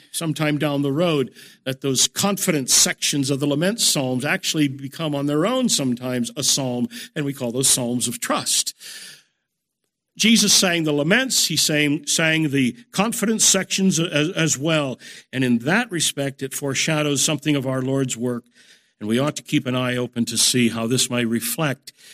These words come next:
in the king's suffering, the suffering of the king,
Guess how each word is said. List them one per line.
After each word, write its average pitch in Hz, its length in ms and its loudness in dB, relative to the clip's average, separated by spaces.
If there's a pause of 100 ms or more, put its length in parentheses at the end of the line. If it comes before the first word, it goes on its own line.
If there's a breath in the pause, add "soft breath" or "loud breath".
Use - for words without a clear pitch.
(160 loud breath)
in 120 320 2 (100)
the 139 160 -4
king's 196 640 2
suffering, 110 640 0 (320 loud breath)
the 135 60 -4
suffering 135 520 2
of 117 100 -2
the 123 100 -4
king, 107 500 0